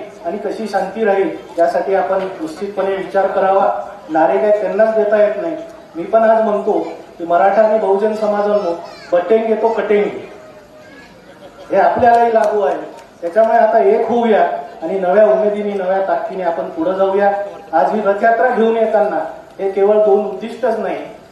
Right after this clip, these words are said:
तर आज आपल्यासमोर जी काही प्रश्न आहेत सगळे सरकार सोडवणार नाही. जी काही परिस्थिती, जी काही प्रश्न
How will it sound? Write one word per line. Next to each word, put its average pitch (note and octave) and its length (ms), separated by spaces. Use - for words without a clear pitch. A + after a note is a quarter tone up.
तर F3+ 80
आज F#3+ 220
आपल्यासमोर A#3+ 580
जी A#3 120
काही A3 180
प्रश्न G3+ 340
आहेत G3 160
सगळे G3+ 240
सरकार G3 420
सोडवणार F3 500
नाही. D#3 160
जी G#3+ 80
काही C4 300
परिस्थिती, A3 500
जी G#3 120
काही G#3+ 260
प्रश्न G#3+ 360